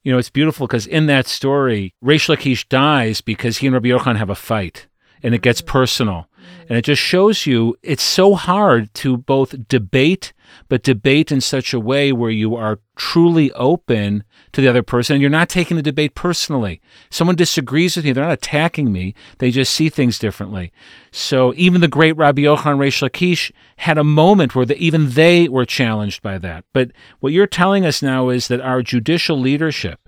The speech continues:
the ones who are going to try to figure out what it is the Torah wants from us in our ritual lives, in our social lives, and the way we run our society, not only have to be knowledgeable,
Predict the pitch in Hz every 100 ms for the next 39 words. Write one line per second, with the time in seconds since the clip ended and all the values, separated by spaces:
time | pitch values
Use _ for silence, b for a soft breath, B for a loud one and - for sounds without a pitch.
0 | _ _ _ 127 120 143 165 - 180 139
1 | 135 131 127 120 - - 143 160 156 151
2 | 131 131 131 123 120 139 180 185 170 139
3 | - - 147 147 135 123 131 139 - 135
4 | 113 95 - - B B 123 110 107 143
5 | - - 151 135 131 123 117 107 - 117
6 | 113 104 101 98 b b b - - -
7 | 165 170 - 151 135 127 120 113 104 101
8 | 113 113 131 139 135 127 123 117 - 135
9 | 143 123 135 165 156 151 143 131 - 117
10 | 117 117 123 135 143 127 113 104 104